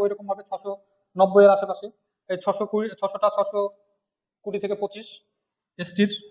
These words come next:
এরকম যাবে যদি একশো তিরিশের কাছাকাছি ভ্যাকান্সি থাকে গ্রুপ সি, আর গ্রুপের ভ্যাকান্সি একশো, এই দুটো ফ্যাক্টর। এবার যদি, এ, গ্রুপ সির ক্ষেত্রে যদি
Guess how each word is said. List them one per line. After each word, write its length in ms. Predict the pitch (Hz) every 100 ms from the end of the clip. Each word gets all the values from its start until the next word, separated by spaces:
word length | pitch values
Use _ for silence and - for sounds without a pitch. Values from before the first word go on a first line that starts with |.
| _ _ _ _ _ _ _ _ _ 220
এরকম 220 | 294 339 240
যাবে 200 | 226 190 - 208
যদি 180 | 240 330 359 208
একশো 140 | - 269
তিরিশের 240 | 254 247
কাছাকাছি 280 | 254 240 240 220
ভ্যাকান্সি 260 | 220 233 247
থাকে 120 | 247 254
গ্রুপ 140 | 247 240
সি, 80 | _ 139 _ _ _ _
আর 180 | 147 160 - - - 190 156
গ্রুপের 280 | 262 302 262
ভ্যাকান্সি 280 | 247 240 285 214
একশো, 220 | - - - _ _ _ _ _ _ _
এই 80 | 208 226
দুটো 120 | 254
ফ্যাক্টর। 300 | 240 - 135 - _
এবার 120 | 196 226
যদি, 100 | 262 233 _
এ, 20 | 196 185
গ্রুপ 140 | 262
সির 120 | - 254
ক্ষেত্রে 200 | 269 269 262
যদি 140 | 262